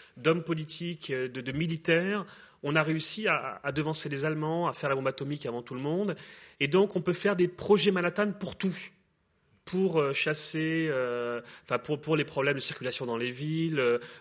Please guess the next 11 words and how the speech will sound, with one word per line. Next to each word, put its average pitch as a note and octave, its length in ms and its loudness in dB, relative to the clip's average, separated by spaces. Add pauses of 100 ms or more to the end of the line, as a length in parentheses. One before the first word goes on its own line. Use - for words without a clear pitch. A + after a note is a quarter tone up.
pour D3+ 120 0
le C#3 120 2
cancer, D#3 640 0
pour, D3+ 480 -4
euh, A#2 240 0
la A#2 80 0
pauvreté. C3+ 600 2 (320)
On D3 80 -2
va E3 120 4
mettre G#3+ 180 0
ensemble F3+ 560 -2